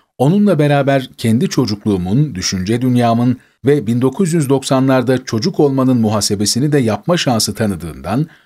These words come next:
hayatımda önemli ve ayrıcalıklı bir yere sahip. Emre İngiltere'den döndükten sonra yaşadıklarını paylaştı bizimle. Ameliyatların ve nekahat sürecinin fiziksel ve ruhsal güçlüklerini, kaybettiği yıllarını nasıl telafi edeceğini,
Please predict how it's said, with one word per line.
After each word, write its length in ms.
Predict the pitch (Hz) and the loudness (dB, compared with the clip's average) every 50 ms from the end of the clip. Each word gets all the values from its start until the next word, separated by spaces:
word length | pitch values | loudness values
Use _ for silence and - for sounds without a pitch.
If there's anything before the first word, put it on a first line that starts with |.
| _ | _
hayatımda 720 | - 117 123 135 135 135 139 - 160 160 151 156 147 - - | -2 0 2 2 2 0 0 -2 -2 0 2 0 0 -2 -2
önemli 460 | - 117 117 110 104 98 113 180 208 175 | -2 0 2 2 2 0 0 0 0 2
ve 120 | 180 165 | 0 0
ayrıcalıklı 760 | 127 - 117 117 117 117 110 110 123 113 117 - - 220 202 | 0 0 0 0 0 0 0 0 0 0 -2 -2 -2 -2 0
bir 120 | 196 196 156 | 2 2 2
yere 240 | 131 127 123 110 | 2 2 2 0
sahip. 360 | 98 - 87 76 - - - - _ _ _ _ _ _ _ _ _ _ _ _ _ _ _ _ _ | -2 -2 -4 -8 -10 -12 -14 -20 _ _ _ _ _ _ _ _ _ _ _ _ _ _ _ _ _
Emre 380 | 147 151 165 170 208 220 220 220 - | 0 2 2 2 2 2 0 0 0
İngiltere'den 720 | 139 139 131 143 147 143 190 190 190 160 165 160 151 120 | 0 2 2 2 2 2 2 2 2 2 2 2 2 2
döndükten 460 | 120 117 110 101 101 - - 135 135 | 2 2 0 0 -2 -2 0 0 0
sonra 360 | 127 127 - 110 92 92 92 | 0 -2 -4 -4 -4 -4 -4
yaşadıklarını 680 | 90 90 92 - 107 95 98 - - 104 101 95 95 87 | -4 -4 -2 -2 -2 -4 -4 -4 -2 -2 0 -2 -2 -4
paylaştı 520 | - 95 85 82 78 78 - - - 78 | -6 -6 -6 -6 -6 -6 -6 -8 -8 -8
bizimle. 420 | 73 76 71 73 71 69 - - - _ _ _ _ _ _ - | -10 -10 -10 -12 -14 -16 -16 -18 -18 _ _ _ _ _ _ -2
Ameliyatların 840 | 123 135 143 135 135 135 131 131 - - 127 120 170 208 196 156 | 0 2 2 2 2 2 0 0 -2 -2 0 0 2 2 2 2
ve 240 | 143 143 139 139 - - | 2 2 2 0 -2 -4
nekahat 440 | 92 104 107 - - 113 127 147 - | -4 -4 -4 -2 -2 -2 -2 -2 -2
sürecinin 500 | - - 110 110 - - 110 113 131 139 | -2 -2 0 0 0 0 0 2 2 0
fiziksel 540 | - 120 104 110 110 - - 151 165 165 143 | 0 -2 -2 -2 -2 -2 -2 0 0 0 0
ve 100 | 143 120 | 0 0
ruhsal 420 | 107 101 - - 127 127 127 107 | -2 -4 -2 -2 0 0 0 -2
güçlüklerini, 760 | 92 101 - - - 82 - - 78 - 69 71 90 127 143 143 - _ _ _ | -4 -6 -6 -8 -8 -10 -10 -12 -12 -12 -8 -6 -4 -4 -4 -6 -10 _ _ _
kaybettiği 600 | - 165 175 196 190 190 160 - - - 180 165 | -2 0 0 2 0 -2 -2 -2 -2 0 2 2
yıllarını 500 | 147 143 143 143 143 139 143 143 143 131 | 4 4 4 4 2 2 2 2 2 2
nasıl 300 | 123 139 143 - 190 180 | 2 2 0 0 -2 -2
telafi 480 | 147 - 117 110 107 101 92 - 127 139 | 0 0 0 2 0 0 -2 0 0 0
edeceğini, 640 | 131 110 85 85 76 71 69 71 76 87 123 147 | 2 0 -2 -6 -12 -12 -12 -10 -4 -2 -2 -2